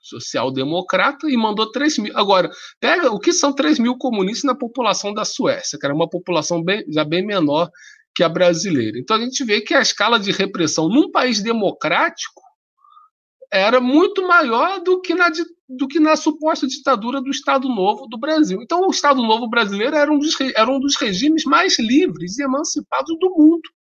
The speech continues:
na época. O brasileiro, o povo brasileiro era um, era um dos povos mais livres do mundo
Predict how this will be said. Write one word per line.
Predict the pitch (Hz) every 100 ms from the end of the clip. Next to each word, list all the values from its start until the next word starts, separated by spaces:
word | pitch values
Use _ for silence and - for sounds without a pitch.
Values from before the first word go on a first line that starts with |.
| _ - - -
na | 302 214
época. | 247 - - - _ _ -
O | 208
brasileiro, | 262 262 269 262 294 262
o | 208 185
povo | 185 240
brasileiro | 277 285 262 240 269
era | 330
um, | 320
era | 254 277
um | 294
dos | 311 -
povos | 302 302
mais | 302 370
livres | 277 302 302 262
do | 311
mundo | 240 269 311 269